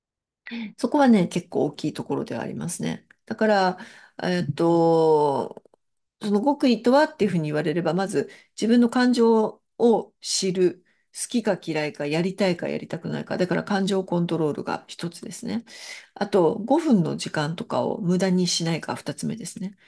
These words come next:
時間に対する感度を上げるっていうこと。で、三つ目。これも、あのー、結構大、大事なことなんですけれども、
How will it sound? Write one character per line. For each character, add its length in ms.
時 140
間 180
に 100
対 180
す 140
る 80
感 300
度 100
を 60
上 160
げ 120
る 100
っ 40
て 180
い 40
う 80
こ 120
と。 280
で、 440
三 200
つ 140
目。 300
こ 100
れ 80
も、 420
あ 120
の 880
ー、 20
結 180
構 640
大、 440
大 220
事 440
な 180
こ 120
と 120
な 140
ん 40
で 100
す 120
け 120
れ 80
ど 100
も、 400